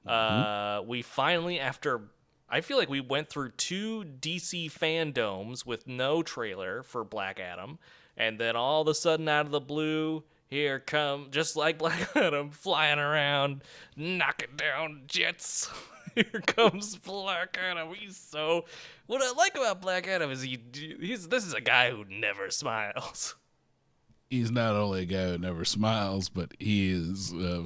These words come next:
Speaker 1: impossible at being able to crane his neck up in a flying type of position.
Speaker 2: <laughs> He does.
Speaker 1: <laughs>
Speaker 2: Yeah.
Speaker 1: He was flying like I sleep in my bed. <laughs> That's all I'm saying. Face down,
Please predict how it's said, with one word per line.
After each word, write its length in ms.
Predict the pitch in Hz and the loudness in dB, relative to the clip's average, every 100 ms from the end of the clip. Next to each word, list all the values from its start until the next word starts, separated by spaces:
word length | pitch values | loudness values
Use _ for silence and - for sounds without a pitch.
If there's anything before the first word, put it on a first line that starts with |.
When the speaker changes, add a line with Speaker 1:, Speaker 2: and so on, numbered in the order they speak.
| - - _ _ _ | -8 -18 _ _ _
Speaker 1:
impossible 920 | 120 131 117 131 127 127 110 101 95 92 | 2 4 4 4 4 4 6 6 4 0
at 240 | - - | -4 -2
being 240 | 110 113 | 2 4
able 140 | 104 98 | 4 4
to 80 | 92 | 2
crane 300 | - 110 95 | 2 4 4
his 180 | 92 | 2
neck 280 | 101 104 - | 2 2 2
up 220 | 98 92 | 2 0
in 140 | - 92 | -2 -4
a 80 | 90 | -2
flying 580 | - 101 98 92 104 | 0 2 2 2 0
type 240 | 107 101 101 | 2 0 2
of 140 | 101 | 0
position. 560 | 123 123 - - 123 113 | -2 0 0 0 -2 -6
Speaker 2:
<laughs> 40 | - 127 147 135 - 165 - | -8 -8 -6 -4 2 2 2
He 120 | 170 | -2
does. 400 | - 185 381 196 370 - | 2 4 4 4 0 2
Speaker 1:
<laughs> 260 | 190 381 370 392 - - - 196 - | 4 4 2 -2 -4 -2 2 4 4
Speaker 2:
Yeah. 280 | - 233 220 | 6 8 8
Speaker 1:
He 40 | |
was 140 | 185 170 | 6 4
flying 500 | - 175 165 156 139 | 4 4 4 4 6
like 240 | 131 123 | 6 6
I 140 | 131 135 | 6 4
sleep 340 | 127 113 104 | 4 4 4
in 140 | 98 | 2
my 180 | 92 92 | 2 0
bed. 340 | 85 95 85 - | 2 0 -2 -2
<laughs> 260 | - - 233 | 0 0 2
That's 240 | 247 - | 0 4
all 280 | - - - | 2 4 4
I'm 240 | 320 466 262 | 2 2 2
saying. 480 | 302 - - 262 - - - - - - | 2 -2 0 -4 -4 -20 -16 -10 -10 -4
Face 540 | - 156 131 233 160 131 | 2 4 4 4 4 4
down, 680 | 143 127 170 156 202 240 | 4 4 2 2 6 4